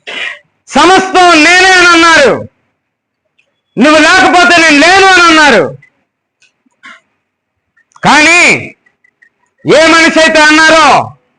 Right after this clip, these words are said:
ఏ వ్యక్తి అయితే అన్నారో, ఎవరైతే "నీవు లేకపోతే నేను లేనని" మాట్లాడారో, అదే వ్యక్తి మన మీద రాళ్ళు విసిరినటువంటి సందర్భాలు కూడా ఉన్నాయి.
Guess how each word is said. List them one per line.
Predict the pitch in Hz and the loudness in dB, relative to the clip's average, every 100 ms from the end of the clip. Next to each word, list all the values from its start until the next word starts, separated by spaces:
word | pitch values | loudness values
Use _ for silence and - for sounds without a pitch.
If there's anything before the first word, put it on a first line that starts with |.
| _ _ _ _ _ - | _ _ _ _ _ -4
ఏ | 254 | 0
వ్యక్తి | 359 359 349 | 0 0 -2
అయితే | 330 320 | -2 0
అన్నారో, | 302 311 339 349 330 233 - - _ _ _ _ _ _ - | 0 2 0 2 2 0 -2 -10 _ _ _ _ _ _ -4
ఎవరైతే | 220 339 359 349 339 320 175 - - - - - _ _ _ - | -2 0 0 0 0 0 -2 -6 -16 -20 -20 -20 _ _ _ -8
"నీవు | 151 247 | -2 0
లేకపోతే | 269 302 320 269 320 320 | 2 2 0 0 0 0
నేను | 311 285 | 0 0
లేనని" | 277 349 349 330 | 0 0 0 2
మాట్లాడారో, | 311 320 302 302 285 262 208 143 - _ - | 0 0 0 0 2 2 0 -2 -12 _ -6
అదే | 175 254 | -2 0
వ్యక్తి | 285 277 269 254 220 131 - _ _ _ - | 0 0 -2 -2 -2 -2 -8 _ _ _ -6
మన | 165 185 | -2 0
మీద | 214 240 220 180 127 - _ _ - | 0 0 2 0 -2 -10 _ _ -12
రాళ్ళు | 143 196 233 247 240 | -4 0 0 2 0
విసిరినటువంటి | 233 233 220 214 214 208 196 | -2 -2 -2 -2 -2 -2 -2
సందర్భాలు | 190 208 220 202 208 208 | -2 -2 -2 0 0 0
కూడా | 196 185 | 0 0
ఉన్నాయి. | 170 151 107 | -2 -4 -10